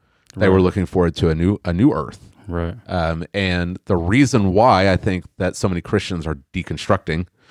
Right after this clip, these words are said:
Speaker 1: they're falling away, is because they're experiencing pressure and opposition and hostility here
Speaker 2: Right.
Speaker 1: that they, that they haven't experienced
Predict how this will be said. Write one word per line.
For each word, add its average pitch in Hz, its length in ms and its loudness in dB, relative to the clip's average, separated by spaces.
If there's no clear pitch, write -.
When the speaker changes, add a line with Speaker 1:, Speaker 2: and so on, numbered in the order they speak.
Speaker 1:
they're - 120 -2
falling 92 360 2
away, 85 420 0
is 95 280 0
because 87 800 -2
they're 92 380 0
experiencing 82 1300 -4
pressure 92 760 2
and 82 200 -6
opposition 85 560 -4
and 78 100 -6
hostility 82 580 -6
here 82 540 -2
Speaker 2:
Right. 98 300 0
Speaker 1:
that 110 100 -2
they, 98 320 -2
that 104 180 0
they 101 80 0
haven't 95 320 -2
experienced 78 880 -4